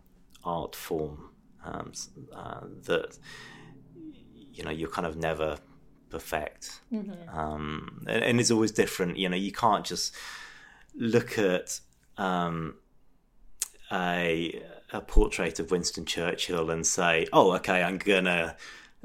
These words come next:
Speaker 1: I'm gonna set up the same lighting
Speaker 2: Mm-hmm.
Speaker 1: and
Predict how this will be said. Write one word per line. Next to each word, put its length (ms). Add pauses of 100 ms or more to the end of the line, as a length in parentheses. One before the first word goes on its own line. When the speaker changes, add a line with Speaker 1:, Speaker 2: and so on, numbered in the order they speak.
(120)
Speaker 1:
I'm 140
gonna 140
set 260
up 120
the 60
same 640 (320)
lighting 800
Speaker 2:
Mm-hmm. 120
Speaker 1:
and 360